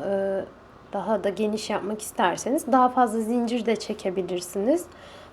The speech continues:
Ben yirmi beş adet yaptım. Ben ağaç süslemesi olarak kullandım, yılbaşı ağacı olarak. Tabii ki de farklı iplerle, farklı tekniklerle de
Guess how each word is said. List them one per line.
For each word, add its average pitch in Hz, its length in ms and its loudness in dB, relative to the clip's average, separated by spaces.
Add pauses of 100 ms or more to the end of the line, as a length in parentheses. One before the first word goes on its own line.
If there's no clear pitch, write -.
Ben 254 220 2
yirmi 247 380 4
beş 247 280 4
adet 233 380 0
yaptım. 277 500 2
Ben 277 200 6
ağaç 269 380 6
süslemesi 269 720 4
olarak 262 480 8
kullandım, 196 540 2
yılbaşı 208 480 0
ağacı 196 400 4
olarak. 185 680 2 (1600)
Tabii 269 240 8
ki 262 100 -4
de 269 60 4
farklı 262 720 6
iplerle, 247 800 2 (1040)
farklı 233 420 0
tekniklerle 233 880 4
de 302 240 6